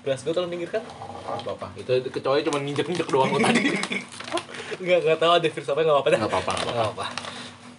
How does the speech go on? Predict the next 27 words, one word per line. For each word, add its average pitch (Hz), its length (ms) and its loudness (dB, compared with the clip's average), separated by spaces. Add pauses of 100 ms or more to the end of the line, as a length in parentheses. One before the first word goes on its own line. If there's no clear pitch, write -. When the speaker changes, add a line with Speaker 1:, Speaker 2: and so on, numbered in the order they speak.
(500)
Speaker 2:
Jadi 95 220 -8
lupa 98 220 -6
gua 117 120 -2
tadi, 127 200 -2
gua 120 200 -2
tadi 147 220 -2
mau 131 160 0
ngomong 101 200 -4
apa? 92 120 -6 (340)
Speaker 1:
Cara 117 260 0
untuk 120 220 0
ikhlas. 110 400 -6
Speaker 2:
Oh 113 80 4
iya, 113 100 4
cara 107 140 0
Speaker 1:
Cara 110 80 4
Speaker 2:
untuk, 110 160 0
Speaker 1:
sederhana 113 320 -2
Speaker 2:
cara 110 180 0
Speaker 1:
untuk 113 120 0
Speaker 2:
sederhana 113 420 2
Speaker 1:
ikhlas. - 240 -6
Speaker 2:
yang 113 220 -2
bisa 113 240 0
lu 107 160 2
lakuin 113 360 2
adalah, 95 380 -2